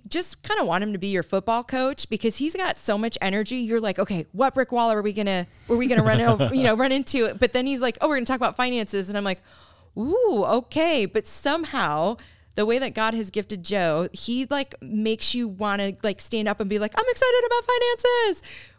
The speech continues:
when you're really not. So it is such a good episode. So Justin and I wanted to take some time over the next, you know, thirty minutes, and let's just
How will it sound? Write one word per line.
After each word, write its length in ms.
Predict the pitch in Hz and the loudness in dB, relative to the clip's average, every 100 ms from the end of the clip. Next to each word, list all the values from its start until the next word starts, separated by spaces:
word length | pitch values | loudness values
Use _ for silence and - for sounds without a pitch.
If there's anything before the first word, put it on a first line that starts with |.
| _ | _
when 160 | 294 339 | -4 -2
you're 140 | 349 | 0
really 240 | 330 320 311 | 0 0 0
not. 380 | 359 285 - | 2 0 -2
So 260 | - - 294 | -4 0 0
it 120 | - | 0
is 180 | 311 330 | -2 -2
such 320 | - 302 330 | -2 -2 -2
a 80 | - | -4
good 160 | 269 277 | -2 0
episode. 460 | 226 226 - 190 170 | 0 0 0 0 0
So 120 | 269 | -4
Justin 380 | 233 302 359 403 | 0 0 0 -4
and 80 | 381 | -2
I 40 | |
wanted 220 | 294 254 | -2 -2
to 100 | 240 | -2
take 280 | 226 262 - | -2 -4 -2
some 180 | - 240 | -4 -4
time 520 | - 233 202 202 285 - - - - - | -4 -2 -2 -2 -4 -8 -18 -20 -20 -6
over 180 | - 320 | -2 -2
the 120 | 294 | -2
next, 480 | 269 277 - - - - _ | -2 -2 -4 -10 -12 -20 _
you 100 | 269 | 0
know, 160 | 226 220 | 2 2
thirty 360 | - 269 320 | 2 2 2
minutes, 540 | 269 185 190 196 - - | -2 0 -2 -4 -8 -4
and 200 | 254 285 | -2 -2
let's 340 | 370 494 - | -4 -4 -4
just 300 | 370 370 - | -4 -4 -6